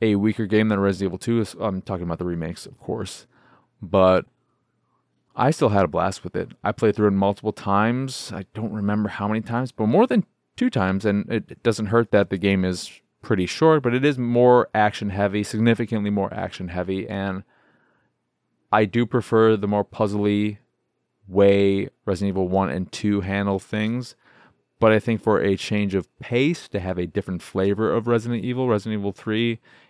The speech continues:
is great. And both of those games I did an Attack the Backlog episode on, so you can hear my thoughts in more depth there. But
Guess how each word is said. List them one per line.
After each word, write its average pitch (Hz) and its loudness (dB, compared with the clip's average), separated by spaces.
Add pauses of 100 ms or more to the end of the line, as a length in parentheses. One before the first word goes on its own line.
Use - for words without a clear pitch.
is 120 0
great. 170 0
And 104 -2
both 165 2
of 147 -4
those 131 2
games 101 -2
I - -2
did 95 0
an 92 -4
Attack 92 -4
the 90 -8
Backlog 98 -2
episode 107 -4
on, 156 -2
so - -6
you 90 -6
can 90 -8
hear 92 -4
my 90 -4 (360)
thoughts - -2
in 98 -8
more 90 -4
depth 123 -2 (160)
there. 98 -2 (480)
But 92 4